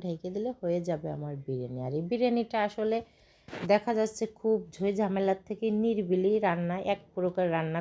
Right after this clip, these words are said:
করলে একটা সালাদ হলেই হয়ে যায়। আর হয়ে আসার সময় এই যে আমি আরেকটু বিরিয়ানি মশলা ঢেলে দিলাম, এর ঘ্রাণটা, ফ্লেভারটা থাকবে। আর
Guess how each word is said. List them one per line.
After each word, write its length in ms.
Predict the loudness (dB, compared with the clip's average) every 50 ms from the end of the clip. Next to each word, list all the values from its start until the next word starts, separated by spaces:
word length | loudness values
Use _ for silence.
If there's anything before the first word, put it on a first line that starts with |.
| -4 -4
করলে 200 | -2 0 0 0
একটা 220 | -2 -2 -4 -8 -6 -6
সালাদ 260 | -6 -4 -2 -2 -4 -4 -4
হলেই 300 | -4 -2 -2 0 0 0 0
হয়ে 200 | 0 0 0 0 0 0
যায়। 160 | -2 -2 -2 -4 -10 -20 -20 _ _ _ -14 -4 0 2
আর 80 | 2 4 4 4
হয়ে 160 | 4 4 4 2
আসার 240 | 2 2 -2 -4 -4 -4 -8
সময় 280 | -6 -4 -2 -2 -2 0 -2
এই 60 | -2 -2
যে 80 | 0 -2 0 0
আমি 120 | -2 -2 -2 -2
আরেকটু 340 | -2 -4 -4 -6 -8 -6 -6 -4 -2
বিরিয়ানি 280 | 0 0 0 0 0 -2 -2
মশলা 320 | -4 -6 -6 -6 -6 -6 -6 -6 -8 -8 -6
ঢেলে 220 | -4 -4 -2 -2 0 0
দিলাম, 220 | 0 0 -2 -4 -6 -10 -18 -20 -20 -18 -18 -18 -18 -8 -2 0 0
এর 100 | 2 2 2 2
ঘ্রাণটা, 400 | 4 4 4 2 0 0 -2 -2 -2 0
ফ্লেভারটা 480 | 0 2 2 2 2 0 -2 -6 -8 -8 -6 -4
থাকবে। 340 | -6 -4 -4 -4 -4 -4 -4 -4 -8 _ -20 -20 -20 _ _ _ _ -2
আর 220 | 2 4 4 6